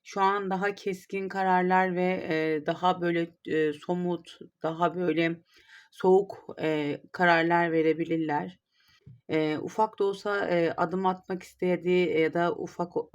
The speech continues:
da olsa adımlarla ilerlemek istediği bir durum söz konusu. Hem mantık hem de, e, duygusallıkla ilgili aklınızdaki kişinin,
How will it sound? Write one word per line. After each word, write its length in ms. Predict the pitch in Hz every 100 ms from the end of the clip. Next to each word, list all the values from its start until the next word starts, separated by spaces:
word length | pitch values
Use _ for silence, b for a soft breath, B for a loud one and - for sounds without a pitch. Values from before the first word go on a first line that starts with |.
| 170
da 60 |
olsa 320 | 165 165 -
adımlarla 720 | 165 156 160 160 165 165 165
ilerlemek 580 | 151 165 160 165 165 170
istediği 440 | - - 151 160 160
bir 80 |
durum 300 | 151 165 170 170 b b b b
söz 280 | - 180 -
konusu. 640 | 170 156 151 - 180 - _ b b
Hem 220 | - 220
mantık 600 | 254 254 254 269 285 - _ _ _
hem 280 | 208 214 220
de, 180 | 233 240
e, 380 | 202 196 190
duygusallıkla 800 | 185 190 202 214 208 208 214 214
ilgili 540 | 190 180 180 196 - _ B B B B
aklınızdaki 760 | 175 180 190 202 196 202 196 202
kişinin, 580 | - - 202 214 254